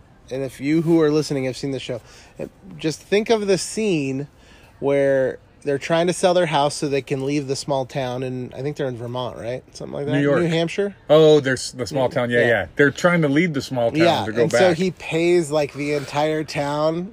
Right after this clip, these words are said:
Speaker 1: to act like they really love Christmas and they're these
Speaker 2: <laughs>
Speaker 1: friendly people. That is exactly what Idlewild is like for Christmas tree lighting.
Speaker 2: It's crazy.
Speaker 1: And nobody's getting paid. That's the crazy part.
Speaker 2: That you think of.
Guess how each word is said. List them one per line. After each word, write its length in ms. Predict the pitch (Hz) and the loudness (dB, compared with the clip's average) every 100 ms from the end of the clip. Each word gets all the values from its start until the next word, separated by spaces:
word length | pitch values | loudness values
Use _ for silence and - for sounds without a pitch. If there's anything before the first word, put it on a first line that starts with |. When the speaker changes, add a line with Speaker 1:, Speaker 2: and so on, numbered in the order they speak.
| - | -6
Speaker 1:
to 100 | 156 | -4
act 320 | 120 143 147 | -2 -4 -2
like 220 | 156 151 | -2 -2
they 160 | 135 139 | -2 -4
really 340 | 135 147 147 | -4 -6 -4
love 320 | 147 143 147 131 | -4 -4 -6 -6
Christmas 460 | 143 143 151 143 | -6 -4 -4 -4
and 80 | 147 | -4
they're 100 | 143 | -4
these 200 | 143 135 | -4 -6
Speaker 2:
<laughs> 80 | - | -6
Speaker 1:
friendly 280 | 147 143 143 | -6 -4 -6
people. 440 | 139 139 160 175 175 - - - - | -6 -6 -4 -4 -6 -16 -20 -20 -14
That 320 | 123 139 143 | -6 -2 0
is 140 | 147 131 | -2 -4
exactly 440 | 131 139 135 147 | -6 -4 -4 -2
what 120 | 143 135 | -2 -2
Idlewild 500 | 135 135 135 123 123 | -4 -4 -4 -6 -8
is 160 | 117 | -10
like 420 | 117 123 113 - - - - - | -10 -10 -10 -14 -20 -20 -20 -14
for 160 | 123 | -14
Christmas 320 | 113 120 117 | -10 -12 -12
tree 180 | - 120 | -14 -12
lighting. 320 | 98 65 64 - - _ - | -10 -10 -14 -18 -20 _ -20
Speaker 2:
It's 120 | - | -20
crazy. 360 | - 113 101 92 | -4 -2 -2 -4
Speaker 1:
And 220 | 147 147 | -6 -4
nobody's 380 | 156 160 151 131 | -4 -2 -4 -4
getting 260 | 147 131 | -4 -4
paid. 280 | 127 135 117 | -6 -6 -6
That's 240 | 113 117 - | -6 -10 -12
the 80 | |
crazy 320 | - 117 113 101 | -12 -12 -12 -12
part. 240 | - - | -14 -6
Speaker 2:
That 100 | 113 | -6
you 100 | 98 | -6
think 260 | 90 127 113 | -10 -8 -8
of. 220 | 92 | -10